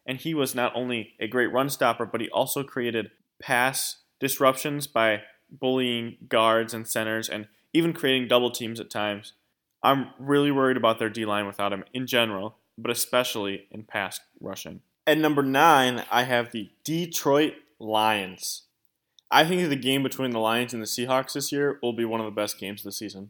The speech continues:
One of the most evenly matched teams for sure. But nobody wants to play Detroit this year. Their secondary is extremely improved. They have four players who can play safety and start on most teams in the league, including Kerby Joseph, who was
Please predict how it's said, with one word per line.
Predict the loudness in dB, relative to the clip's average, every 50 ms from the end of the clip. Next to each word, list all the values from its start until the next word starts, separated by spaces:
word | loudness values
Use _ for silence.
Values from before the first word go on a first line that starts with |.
| -20 _ _
One | 0 0 2
of | 4
the | 4 4
most | 2 2 0
evenly | -2 -2 -2 0 -2 -2 0
matched | 0 0 0 0 -2 -6
teams | -10 -10 -10 -12
for | -12 -14
sure. | -12 -10 -8 -8 -8 -10 -14 _ _ _ _ _ _ 0
But | 0 0 0
nobody | 2 6 8 8 8 6 4 2
wants | 4 2 2 0 0
to | -4
play | -2 -2 -2
Detroit | -2 -2 -4 -4 -4 -4 -4
this | -6 -8 -8 -8
year. | -8 -10 -14 -16 _ _ _ _ _ _
Their | 2 2 4
secondary | 4 4 4 2 2 4 2 4 4 4 4 2 -2
is | -4 -4 -4
extremely | -4 -4 -6 -6 -4 -4 -4 -2 -2 -2
improved. | -2 -4 -4 -6 -4 -4 -4 -4 -8 -12 _ _ _ _ _ _ _ 2
They | 4 6
have | 6 4
four | 4 0 4 4 4 4
players | 4 4 4 6 6 4 2 0
who | -4
can | -6 -4
play | -2 0 0 0
safety | 0 0 0 0 -2 -2 -6 -6 -6 -6 -8 _ _ -6
and | -4 -2 -2
start | 2 6 6 8 8 6
on | 6
most | 2 0 -2 -2 -4
teams | -8 -6 -6 -6 -6
in | -6
the | -4
league, | -2 -2 -4 -4 -6 _ -8
including | -8 -8 -6 -4 -2 -2 -2 -2
Kerby | -2 -2 0 0 0 0
Joseph, | 0 -2 0 -2 -4 -6 -8 _ _ _ _ _
who | 0 4
was | 4 4 2 2